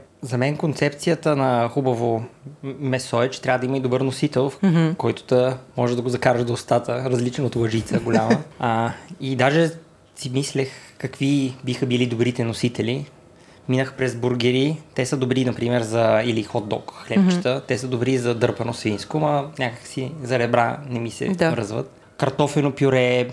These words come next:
Speaker 1: ориз, качамак, ама не всеки яде въглехидрати. Аз познавам хора, които мразят въглехидрати.
Speaker 2: <laughs> И аз знам няколко такива.
Speaker 1: <laughs> Да. Помислих за кратко да го напълня в паста.
Speaker 2: А, някакви ка-
Speaker 1: Равиоли.
Speaker 2: Да, окей.
Speaker 1: Тип. Или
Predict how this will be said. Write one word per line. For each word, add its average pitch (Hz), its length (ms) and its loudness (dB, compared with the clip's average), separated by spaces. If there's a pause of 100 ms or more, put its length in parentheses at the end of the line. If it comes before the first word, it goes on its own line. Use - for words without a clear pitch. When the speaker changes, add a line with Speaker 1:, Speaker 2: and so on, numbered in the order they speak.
(120)
Speaker 1:
ориз, 123 480 -4
качамак, 127 540 -2
ама 135 160 0
не 127 140 0
всеки 135 260 -4
яде 120 140 2
въглехидрати. 113 760 0 (220)
Аз 123 180 0
познавам 113 420 -2
хора, 117 220 -2
които 120 260 -6
мразят 101 320 -2
въглехидрати. 170 560 2 (400)
Speaker 2:
<laughs> 196 220 6
И 233 40 8
аз 190 120 4
знам 175 220 2
няколко 170 300 4
такива. 208 380 4 (540)
Speaker 1:
<laughs> 185 460 -2
Да. 113 380 0 (520)
Помислих 170 340 2
за 147 160 2
кратко 147 300 2
да 143 60 0
го 139 80 2
напълня 139 480 2
в - 80 -8
паста. 127 500 -2 (600)
Speaker 2:
А, 190 140 2
някакви 196 340 0 (160)
ка- 180 200 4
Speaker 1:
Равиоли. 143 540 4
Speaker 2:
Да, 160 240 2 (140)
окей. 165 300 -4
Speaker 1:
Тип. 127 240 -4 (540)
Или 113 920 2